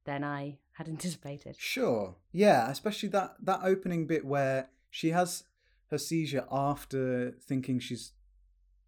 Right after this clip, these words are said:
Speaker 2: m-, like, her son's gone missing,
Speaker 1: Mm.
Speaker 2: um, which brought to mind I Remember You, 'cause
Speaker 1: Yeah.
Speaker 2: I was instantly in the mind of, like, "Oh, he's gone then.
Speaker 1: Yeah.
Speaker 2: He's, where's he gone?"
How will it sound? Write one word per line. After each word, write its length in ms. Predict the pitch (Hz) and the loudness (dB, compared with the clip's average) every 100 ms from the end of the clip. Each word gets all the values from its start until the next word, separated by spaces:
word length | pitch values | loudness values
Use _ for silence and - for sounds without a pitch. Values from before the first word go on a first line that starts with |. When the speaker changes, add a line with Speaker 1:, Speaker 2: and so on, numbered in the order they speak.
| - | -10
Speaker 2:
m-, 200 | 131 139 135 | -6 -6 -2
like, 180 | 127 | -2
her 100 | 120 | 0
son's 340 | 123 147 151 147 | 0 2 2 0
gone 200 | 117 107 | -2 -2
missing, 400 | 104 - 98 101 | -4 -6 -8 -6
Speaker 1:
Mm. 440 | 185 175 165 160 - - | -4 -4 -4 -8 -12 -8
Speaker 2:
um, 240 | 120 120 | -4 -2
which 200 | 123 127 | -2 -4
brought 240 | 147 143 143 | 0 0 0
to 80 | 139 | -2
mind 420 | 131 123 120 117 | 0 0 -2 -4
I 100 | 123 | -4
Remember 400 | 127 123 123 113 | -2 0 0 -2
You, 360 | 110 117 120 101 | -2 -2 -4 -4
'cause 240 | 113 104 - | -10 -14 -10
Speaker 1:
Yeah. 520 | 185 180 180 175 151 135 | -4 0 0 0 -2 0
Speaker 2:
I 120 | 147 | 2
was 140 | 147 | 2
instantly 600 | - 160 135 147 131 127 | 2 -2 -2 -4 -2 0
in 120 | 123 120 | 2 0
the 60 | |
mind 260 | 120 120 117 | 0 -2 -2
of, 60 | 113 | -4
like, 140 | 113 | -4
"Oh, 180 | 123 131 | 0 0
he's 200 | 127 135 | 0 -2
gone 300 | - 131 127 | 0 2 2
then. 280 | 113 107 101 - - | 0 -4 -8 -12 -10
Speaker 1:
Yeah. 220 | 185 160 | -4 0
Speaker 2:
He's, 280 | 143 - - | 0 -2 -8
where's 280 | 131 131 135 | 0 2 2
he 80 | 131 | 0
gone?" 380 | 123 117 110 | 0 0 -2